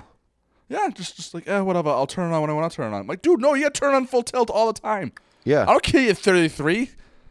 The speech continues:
Speaker 1: You
Speaker 2: No.
Speaker 1: did this when you were twenty-two, too. It's un-, unacceptable.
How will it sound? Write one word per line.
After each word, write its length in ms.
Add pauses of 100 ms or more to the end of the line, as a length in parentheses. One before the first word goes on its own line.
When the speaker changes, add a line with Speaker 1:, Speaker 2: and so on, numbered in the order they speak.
(160)
Speaker 1:
You 80
Speaker 2:
No. 60
Speaker 1:
did 80
this 140
when 80
you 80
were 60
twenty-two, 600
too. 380 (260)
It's 140
un-, 140
unacceptable. 760